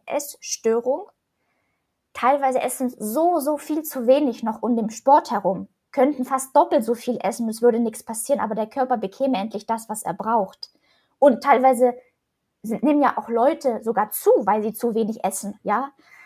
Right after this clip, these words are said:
oder nehmen an den Extremitäten zu, weil sie einfach überlastet sind. Und wenn die mal weniger trainieren würden und mehr essen würden, wo man erstmal denkt, okay, das sind eigentlich die Stellschrauben, wo man eigentlich doch die machen müsste, um abzunehmen. Nein,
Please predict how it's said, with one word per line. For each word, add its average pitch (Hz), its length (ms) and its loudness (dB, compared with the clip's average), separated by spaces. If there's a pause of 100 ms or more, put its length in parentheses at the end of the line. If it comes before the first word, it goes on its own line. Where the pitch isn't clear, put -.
(240)
oder 226 220 0
nehmen 233 240 2
an 233 100 2
den 240 140 0
Extremitäten 254 800 -4
zu, 247 240 -6
weil 226 120 -2
sie 226 80 -4
einfach - 280 -6
überlastet 254 760 -2
sind. 190 340 -8 (580)
Und 226 120 -2
wenn 240 140 2
die 247 100 2
mal 226 260 2
weniger 240 720 2
trainieren 311 440 0
würden 220 260 -2
und 214 140 -2
mehr 233 200 2
essen 277 300 2
würden, 208 260 0
wo 233 40 0
man 233 160 0
erstmal 233 260 -2
denkt, 226 280 -2
okay, - 140 0
das 233 160 2
sind 220 260 -6
eigentlich 226 280 -4
die 311 260 2
Stellschrauben, 226 640 2
wo 220 80 0
man 220 140 2
eigentlich 233 420 -2
doch 214 280 -2 (320)
die 269 100 0
machen 247 300 2
müsste, 233 240 -2
um 214 80 -6
abzunehmen. 233 720 -2
Nein, 269 340 0